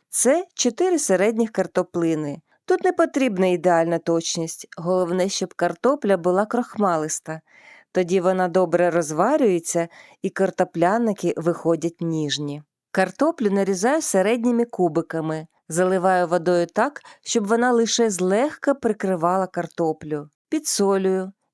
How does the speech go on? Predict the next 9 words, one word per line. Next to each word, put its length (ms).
і 100
ставлю 640
на 140
вогонь. 560
Картоплю 640
вже 260
відварила 640
до 140
м'якості. 840